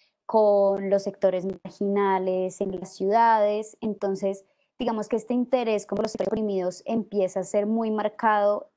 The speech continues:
en la sociología de todo el país y digamos que ya posteriormente, a medida que pasa el tiempo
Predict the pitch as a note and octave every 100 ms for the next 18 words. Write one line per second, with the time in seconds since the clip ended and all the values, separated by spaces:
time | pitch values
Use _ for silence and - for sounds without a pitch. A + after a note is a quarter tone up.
0 | - A#3 A3+ G#3 G3 - _ G#3+ F#3+ F#3+
1 | G3+ F#3 F#3 F3+ F#3 G#3+ A3 F#3 F#3 -
2 | G#3 F#3+ D#4 - _ _ _ _ _ _
3 | - D4+ D#4 E4+ - _ - G#3 A#3 G#3+
4 | G#3 - A#3 G#3+ G#3 G3+ A#3+ A3 G#3+ C#4
5 | C4 C4+ A#3+ A3 G3+ G3 A#3+ A#3 G3 G3
6 | G3+ G3 C#4+ C#4 B3+ A#3 C4+ D4+